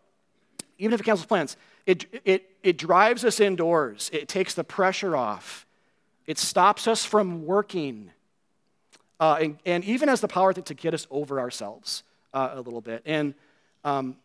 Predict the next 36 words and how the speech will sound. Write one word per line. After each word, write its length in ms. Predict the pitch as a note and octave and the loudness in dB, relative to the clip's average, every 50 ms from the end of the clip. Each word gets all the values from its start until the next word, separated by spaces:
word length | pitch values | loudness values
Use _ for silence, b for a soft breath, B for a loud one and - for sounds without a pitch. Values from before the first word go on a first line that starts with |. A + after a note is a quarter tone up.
| _ _ - | _ _ 0
I 160 | F3+ F#3+ F#3+ | 0 0 2
think 200 | - C4 - - | 0 0 0 0
this 160 | D#4+ C#4 - | 0 0 0
is 160 | C4+ A#3+ - | 0 0 0
why 280 | F3+ F#3 F3+ F3 F#3 F#3+ | 2 2 4 4 4 4
it 100 | G3 F3+ | 2 0
was 160 | F3 E3+ E3 - | -2 -2 -2 -2
so 240 | - G3 G3 F#3 | 0 2 2 2
dark 360 | F3 C#3+ E3 E3 E3+ F#3+ F#3 F#3 | 2 4 4 4 4 4 0 -2
and 120 | E3 D#3 | -4 -4
stormy 540 | - - - F#3 E3 E3+ E3+ F#3 F#3 E3 D#3+ | -4 -4 -2 0 2 2 2 2 0 -2 -2
and 140 | D#3 D3 - | -4 -4 -4
earthquakey 840 | D#3+ F3 F#3+ - - - - D3 C3+ B2+ A2+ - A#2+ A2+ A#2+ C3 C#3 _ _ _ _ _ _ - | -2 -2 -2 -4 -6 -14 -10 -8 -6 -6 -8 -10 -12 -14 -14 -14 -14 _ _ _ _ _ _ -2
when 240 | E3 E3+ E3 D#3 | 0 0 0 0
Jesus 360 | - F3 E3+ D3+ F3+ E3 - - | -2 -4 -4 -2 -2 -4 -4 -2
died 300 | - D3+ C#3+ D3+ D3 D3 | 0 2 2 2 2 0
on 140 | D3 D#3 | -4 -6
the 80 | D#3+ D3+ | -8 -8
cross, 400 | - - A3 G#3 F3 C3+ - - | 0 2 4 4 4 2 0 -4
because 440 | - D#3 - - D3+ D3 C3+ - - b b b b b b b b | -12 -12 -4 -2 -2 -2 -2 -4 -10 b b b b b b b b
the 80 | E3 | -10
cross 460 | - - - F#3+ F#3 G#3 A3 G#3 - - | -6 2 4 6 8 8 6 4 2 0
was 200 | G3 F#3 E3+ E3 | 0 0 2 2
the 120 | E3+ D#3 | 0 2
loudest 460 | D#3+ E3+ E3+ F#3+ G#3+ B3 A3+ - - | 4 4 6 6 6 4 2 0 2
demonstration 720 | G#3 G#3 G3 G3 G3 F#3+ - - F#3 F#3+ F#3+ - G3+ F#3 F3 | 2 2 4 2 0 -2 -2 0 0 0 2 2 0 -2 2
ever 300 | E3 F3 F#3 E3 F3+ E3 | 2 2 2 4 0 0
of, 300 | D3+ C#3+ D3 D3 C#3+ - b b b b | 0 0 0 0 0 -2 b b b b
"You 160 | - C3+ F#3 G#3+ | -8 0 4 4
don't 200 | G#3+ A3+ D#3+ C3 | 4 4 4 4
have 200 | G#3 G#3 G3 - | 2 2 2 2
to 80 | G3+ F3+ | -4 -4
save 280 | - - F#3+ F#3 F3+ | 0 2 2 2 2
the 100 | F#3 F3+ | 2 -2
world 280 | D#3+ E3+ F3 E3+ E3 - | -2 0 0 0 -2 -4
today." 400 | - D#3 D3 C#3 A#2 G2 F2+ | -6 -8 -8 -8 -8 -8 -12